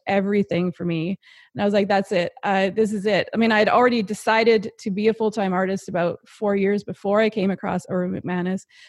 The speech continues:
When I read that book, I was like, "That's it. I, I know that I have to do this a hundred percent. It doesn't even matter if I succeed or if I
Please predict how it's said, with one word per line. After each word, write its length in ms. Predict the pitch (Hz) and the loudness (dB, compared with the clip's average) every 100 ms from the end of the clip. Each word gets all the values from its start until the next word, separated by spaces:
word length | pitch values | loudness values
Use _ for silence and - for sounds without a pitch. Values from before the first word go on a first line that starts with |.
| _ | _
When 180 | 196 196 | -6 -2
I 60 | 202 | 2
read 200 | 214 208 | 2 2
that 200 | 202 196 | 0 0
book, 220 | 190 247 - _ _ _ _ | -2 -2 -6 _ _ _ _
I 40 | 208 | -4
was 100 | 208 | -2
like, 140 | 196 | -2
"That's 220 | 175 185 | -2 -4
it. 120 | 214 202 | -2 0
I, 200 | 180 - | 0 -2
I 80 | 190 | 0
know 480 | 202 202 196 196 185 - | 2 2 4 4 2 0
that 120 | 185 | 0
I 60 | |
have 180 | 196 190 | 0 -2
to 80 | 185 | -2
do 80 | 190 | -4
this 140 | 180 | -4
a 60 | 196 | -4
hundred 220 | 190 185 | -4 -4
percent. 300 | 185 - 165 | -6 -6 -6
It 40 | 180 | -2
doesn't 200 | 202 214 | -2 -2
even 220 | 208 208 | -2 -2
matter 320 | 190 190 202 | 0 0 0
if 100 | 196 | 0
I 160 | 190 185 | 0 -2
succeed 680 | - 190 - - 214 208 | -4 -10 -8 -2 0 2
or 180 | 180 202 | 2 0
if 180 | 196 185 | 0 0
I 220 | 190 180 | -2 -2